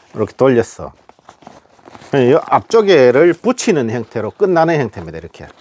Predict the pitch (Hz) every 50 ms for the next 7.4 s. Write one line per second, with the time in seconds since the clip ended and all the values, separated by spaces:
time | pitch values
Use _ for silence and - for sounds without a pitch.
0 | _ _ _ _ - _ _ _ _ _ - - - - _ _ - 110 101 104
1 | 101 - - 160 160 - 139 117 101 104 98 90 - 92 87 90 95 98 110 127
2 | 147 _ _ - - _ _ _ _ _ _ _ _ _ _ _ _ _ - _
3 | _ _ _ - - - - - - - - - - - - - - - - -
4 | - - - - - - - - - - - - - - - _ - 113 131 175
5 | 214 196 208 247 233 240 220 156 120 101 98 113 139 180 170 127 135 120 110 104
6 | 98 98 98 98 95 104 120 151 175 202 _ _ _ _ _ _ _ - - -
7 | - _ - _ - - 139